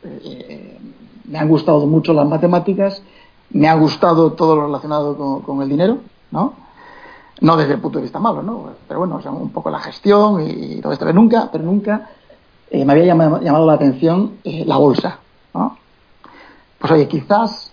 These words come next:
pues oye, pues a lo mejor la incultura, pues lo asociaba a, al juego, eh, al azar, pues, pues, no sé,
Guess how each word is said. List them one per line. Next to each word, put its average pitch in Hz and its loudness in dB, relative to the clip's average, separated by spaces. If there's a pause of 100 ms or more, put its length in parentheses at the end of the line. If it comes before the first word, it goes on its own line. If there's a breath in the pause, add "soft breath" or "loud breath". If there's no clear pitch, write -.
(140)
pues 143 -14
oye, 147 -2
pues - -18
a 131 -14
lo 120 -14
mejor 151 -6
la 156 2
incultura, 160 0
pues 143 -8
lo 147 -8
asociaba 170 2
a, 147 0 (180)
al - -20
juego, 196 0 (640 loud breath)
eh, 135 -6
al 147 -4
azar, 202 0
pues, 160 -14 (120)
pues, - -10
no 165 0
sé, 156 2